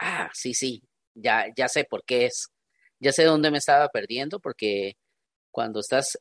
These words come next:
estás en ese proceso, que eso es algo que también creo que es importante, que es que cuando vos le explicas a alguien un problema, en el momento que estás explicando, re-, muchas veces encuentras la,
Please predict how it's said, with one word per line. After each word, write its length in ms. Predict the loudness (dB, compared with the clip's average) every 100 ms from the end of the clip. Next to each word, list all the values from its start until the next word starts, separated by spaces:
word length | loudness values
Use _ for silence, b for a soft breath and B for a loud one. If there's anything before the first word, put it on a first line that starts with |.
| -4
estás 400 | -4 0 0 0
en 100 | -4
ese 160 | -4
proceso, 400 | -6 -8 -8 -8 -4
que 100 | -4
eso 140 | -4
es 120 | -2
algo 220 | -2 -2 -4
que 160 | -4
también 320 | -4 -4 -6
creo 220 | -6 -6 -4
que 100 | -6
es 100 | -6
importante, 580 | -6 -4 -4 -4 -8 -12 _ _ _ -4
que 80 |
es 100 | -4
que 120 | -4 -6
cuando 260 | -4 -2
vos 160 | 0 4
le 120 | 4
explicas 720 | 2 -4 -10 -4 0 0 2
a 160 | 2 2
alguien 420 | 0 -4 -10 -14 _ _ _ _ _ _ _ -6
un 140 | -4
problema, 520 | -2 -2 -2 -2 -6 -14 _ _ _ _ _ _ _ _ _ _ _ -8
en 100 | -4
el 80 | -2
momento 320 | -2 -2 -6
que 100 | -8
estás 220 | -8 -8
explicando, 520 | -10 -10 -6 -4 -4
re-, 220 | -4 -8 -8 -12
muchas 320 | -10 -8 -6
veces 280 | -6 -6 -10
encuentras 460 | -8 -8 -8 -8 -4
la, 220 | -6